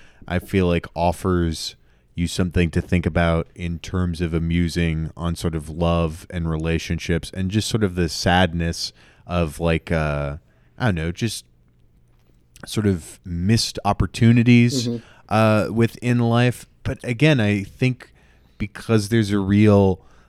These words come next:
Speaker 1: lack of, like, narrative kind of guiding it, it's hard for it to amount to much for me.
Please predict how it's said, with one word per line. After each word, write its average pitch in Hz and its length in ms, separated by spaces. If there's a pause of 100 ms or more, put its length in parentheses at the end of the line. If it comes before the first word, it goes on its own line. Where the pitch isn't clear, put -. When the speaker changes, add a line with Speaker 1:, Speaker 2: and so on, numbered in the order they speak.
Speaker 1:
lack 92 640 (140)
of, 90 640 (100)
like, 87 380
narrative 90 680
kind 85 160
of 78 100
guiding 82 380
it, 80 160
it's 87 180
hard 95 360
for 87 220
it 85 180
to 78 320 (200)
amount 87 640
to - 120
much 80 320
for - 180
me. 80 340